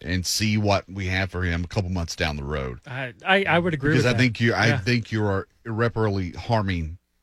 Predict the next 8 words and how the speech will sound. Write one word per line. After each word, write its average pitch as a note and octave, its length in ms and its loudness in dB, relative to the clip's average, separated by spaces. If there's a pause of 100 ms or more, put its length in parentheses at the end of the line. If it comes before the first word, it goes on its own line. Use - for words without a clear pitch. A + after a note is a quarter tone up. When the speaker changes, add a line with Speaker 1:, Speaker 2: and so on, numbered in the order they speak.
Speaker 1:
Braun F2 300 -2
Strowman E2+ 420 0
again D2+ 400 -4
at - 140 -14
this E2 140 -16
point. E2 320 -10
But, - 140 -10 (800)
uh, C#2 340 -14